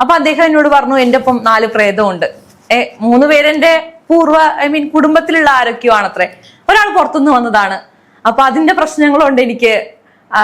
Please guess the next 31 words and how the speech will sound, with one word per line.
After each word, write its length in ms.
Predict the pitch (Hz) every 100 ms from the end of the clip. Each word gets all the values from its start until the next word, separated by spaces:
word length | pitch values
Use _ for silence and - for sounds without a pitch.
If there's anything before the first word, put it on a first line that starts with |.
| 214
അതുകൊണ്ടാണ് 500 | 226 269 285 302 285
എനിക്ക് 180 | 285 262
ഈ 180 | 277 269
കണ്ടിന്യുവസ്ലി 560 | 262 247 247 254 254 262
ആക്സിഡന്റുകൾ 760 | 262 233 226 - 262 247 254
ഉണ്ടാവുന്നത് 420 | 247 220 208 208 208
അല്ലെങ്കിൽ 220 | 208 214
പ്രശ്നങ്ങൾ 420 | 220 220 240 233
വന്നുകൊണ്ടിരിക്കുന്നത് 720 | 233 214 208 208 196 202 196
ലൈഫില് 320 | 196 190 196 190 - - - -
എന്നൊക്കെ 200 | 254 226
പറഞ്ഞു. 260 | 208 190 185 - -
അപ്പൊ 360 | 214 285 330 294
ഇത് 140 | 269
സംസാരിച്ചപ്പോ 540 | 370 339 349 349 370 311
പിന്നെ 140 | 359
അമ്മയ്ക്ക് 300 | 339 330 -
ടെൻഷനായി, 680 | 311 285 277 285 226 202 -
obviously. 460 | 233 202 220 220 208 208 - 247
അപ്പൊ 140 | 269
പിന്നെ 200 | 349 359
വേറൊരു 500 | 370 349 349 370 403
ജോത്സ്യന്റെ 400 | 320 311 - 269
അടുത്തേക്ക് 240 | 262 214
പോയി. 180 | 202 180 - - _ -
അദ്ദേഹം 300 | 208 233 403
പറഞ്ഞു, 180 | 392 370
"നല്ല 240 | 349 254
ബെസ്റ്റ് 460 | 277 247 240 - 330
സമയമായി 440 | 269 233 285 262
ഇപ്പോ, 340 | 220 208 233